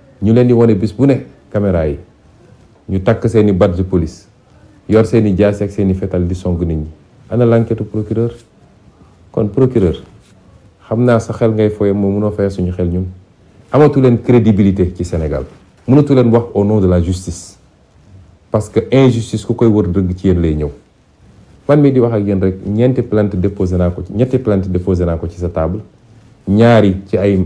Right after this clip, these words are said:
ay, ay, ay, ay avocat. Ñetteel bi ci procureur bi fa newoon balaa yéen ngeen di ñëw. Ana seen enquête? Yéen daal lu leen neex ngeen, ngeen di def, foog ni dañ leen di bàyyi noonu rek. Balaa may dee nag ngeen ne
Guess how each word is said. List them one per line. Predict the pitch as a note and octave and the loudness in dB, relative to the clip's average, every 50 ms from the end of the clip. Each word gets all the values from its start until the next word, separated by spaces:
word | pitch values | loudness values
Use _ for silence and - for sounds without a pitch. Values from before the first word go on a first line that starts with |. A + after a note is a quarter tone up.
| F#2 - | -4 -2
ay, | F2+ F#2 F2+ F2+ - | 0 0 0 0 -2
ay, | - F2+ F#2 F2+ F2 - | -4 -2 -2 -2 -4 -4
ay, | F#2+ F#2 F2+ E2+ - - - - | -2 -2 -2 -2 -4 -10 -12 -6
ay | - F#2 F2+ | -2 -2 -2
avocat. | - F#2 E2+ E2+ E2 - F#2 A#2 B2+ - - - - - - - - - - | -2 -2 -4 -4 -4 -4 -4 -4 -6 -8 -14 -20 -20 -20 -20 -20 -14 -4 0
Ñetteel | G2+ A#2 A2+ - - A2 G2+ | 2 2 2 4 4 2 4
bi | F#2+ F#2+ F#2+ | 2 0 0
ci | - G#2+ G#2 F#2+ - - - - - - _ - - - | 0 0 -2 -2 -4 -10 -20 -20 -20 -20 _ -20 -8 0
procureur | - A#2 A2 - - G#2 G2+ F2+ | 2 2 2 2 2 2 2 2
bi | E2 F2 | 0 -2
fa | F2+ G#2+ G2+ | -2 -2 0
newoon | G2 F#2+ F#2 F#2 F2+ F2 | 0 2 2 2 0 0
balaa | E2+ F#2 F#2+ F#2 | 0 2 2 2
yéen | F#2 F2+ F2 | 2 2 2
ngeen | E2+ F2 D#2+ | 0 -2 -2
di | D#2+ E2 | -2 -2
ñëw. | E2+ A2 D3+ - - _ _ _ _ _ _ _ _ _ _ _ _ _ _ _ _ - | -4 -6 -8 -10 -16 _ _ _ _ _ _ _ _ _ _ _ _ _ _ _ _ -2
Ana | A#2 B2 A#2+ | 0 0 2
seen | - - G#2+ F#2 E2+ | 2 0 -2 -2 -2
enquête? | F2 F2 E2 - G2 - - - - - - _ _ _ _ _ _ _ _ _ _ _ _ _ _ _ _ _ _ _ _ _ _ _ _ _ - | -2 -4 -4 -4 -6 -8 -10 -18 -20 -20 -20 _ _ _ _ _ _ _ _ _ _ _ _ _ _ _ _ _ _ _ _ _ _ _ _ _ 2
Yéen | C3 D3 D3 | 4 4 6
daal | C3+ C3+ C3 C3 | 6 6 6 6
lu | C3+ | 6
leen | D#3 D#3 D3+ | 6 6 6
neex | C#3+ C#3+ C3 | 4 4 4
ngeen, | C3 B2 A#2+ G#2+ G2 A2 | 4 4 4 4 2 2
ngeen | A2+ A#2 A2+ | 2 2 2
di | A2+ | 2
def, | G2+ F#2+ F#2+ F#2 | 2 0 0 -2
foog | - B2 B2 A#2 | -2 -2 0 2
ni | A#2 A2 | 2 2
dañ | A2 G#2+ | 2 2
leen | G#2+ G#2+ G#2 | 2 0 0
di | G2+ | 0
bàyyi | F#2 F#2+ F#2 F2+ | 0 0 2 2
noonu | F2+ F2 E2 D#2+ E2 | 2 2 0 0 -2
rek. | E2+ E2 - - - - - - - _ _ - _ _ _ _ - _ _ _ - _ _ - - - - - | -4 -6 -8 -12 -20 -20 -20 -20 -20 _ _ -20 _ _ _ _ -20 _ _ _ -20 _ _ -20 -20 -20 -12 -4
Balaa | - A2+ C3+ C#3+ C3+ | 0 4 4 6 6
may | C#3 C3+ B2+ | 6 4 4
dee | B2 B2 A#2 | 4 4 4
nag | B2+ C3 | 4 2
ngeen | B2+ A#2 A#2+ A2+ A2+ G#2+ | 2 2 2 2 2 2
ne | G#2+ B2 C#3 | 0 -2 -4